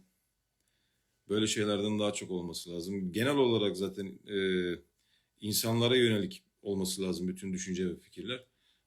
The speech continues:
O zaman daha güzel oluyor. Çünkü insanlardan da o refleksiyon alabiliyorsun yani tekrardan sana, e, dönüyor iş yani. İnsanlar seni seviyor o zaman. Ha, böyle bir şeye ihtiyacınız yoksa o başka bir şey ama,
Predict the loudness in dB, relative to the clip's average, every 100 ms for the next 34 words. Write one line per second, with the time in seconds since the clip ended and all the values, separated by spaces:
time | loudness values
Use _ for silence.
0 | _ -4 0 2 2 2 2 2 0 0
1 | -4 -6 -4 -2 -2 0 2 2 2 2
2 | 2 4 2 0 -8 -8 -6 -4 -4 -4
3 | -2 -2 0 2 0 -2 -8 -12 -14 -14
4 | -8 -4 -4 -4 -8 _ _ _ _ -12
5 | -8 -4 -4 -6 -6 -4 -4 -2 0 2
6 | 2 0 -4 -6 -16 -20 _ _ _ -8
7 | -4 -2 -2 -2 -4 -4 -2 -2 -2 -4
8 | -12 -20 _ _ _ _ _ _ _ _
9 | _ _ -10 -10 -12 _ _ _ _ _
10 | _ -2 0 2 2 0 0 -2 -2 -2
11 | -2 -2 -4 -2 -2 -4 -6 -4 -2 0
12 | 0 0 0 0 0 0